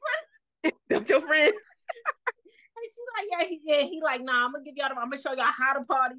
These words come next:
Speaker 1: how you supposed to party, who you're not supposed to party with."
Speaker 2: Yeah.
Speaker 1: And it was just a dope experience. And I brought
Speaker 2: Yeah.
Speaker 1: you up in that situation. I was like, "No, your friend from L A." He was just telling us, and I'm like, honestly, we are so, like, humble. And I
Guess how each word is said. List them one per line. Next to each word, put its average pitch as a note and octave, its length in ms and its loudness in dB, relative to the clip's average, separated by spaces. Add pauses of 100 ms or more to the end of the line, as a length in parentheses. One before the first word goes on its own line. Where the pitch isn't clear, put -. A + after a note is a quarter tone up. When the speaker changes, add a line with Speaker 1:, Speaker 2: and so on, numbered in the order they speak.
Speaker 1:
how A#3 160 0
you A3+ 60 -12
supposed C4+ 340 0
to A#3+ 60 -8
party, B3+ 320 -2
who B3 120 -10
you're G#3 140 -4
not C#4 260 0
supposed C4 300 -8
to - 60 -10
party A3 360 2
with." C4 280 -2
Speaker 2:
Yeah. G3 360 2
Speaker 1:
And A#3+ 360 0 (240)
it C#4 120 2
was C4 180 -2
just A#3 280 -8 (100)
a G3+ 120 -2
dope G#3 420 -2
experience. F#3 960 -8
And G3+ 160 0 (100)
I F#3+ 60 -2
brought G3+ 180 -2
Speaker 2:
Yeah. - 60 -6
Speaker 1:
you F#3+ 120 -6
up G#3 180 -10
in F3 80 -12
that E4+ 160 -20
situation. F3+ 420 -14
I G3+ 60 -8
was A3 100 -12
like, B3 160 -10
"No, D#4 280 -12
your D4 180 -10
friend E4 180 -14
from F#4 240 -10
L F4 260 -10
A." A#3+ 140 -6
He B3+ 140 -12
was A#3+ 160 -12
just G#3+ 160 -8 (100)
telling A3 220 -6
us, G#3 140 -8
and G#3 80 -12
I'm A3 100 -14
like, F#3+ 260 -6 (500)
honestly, D#4 880 -2
we B3 160 -6
are B3 220 2
so, A3+ 240 2
like, G3 380 -4
humble. A#3+ 640 -4
And G3+ 120 -2
I G3 120 0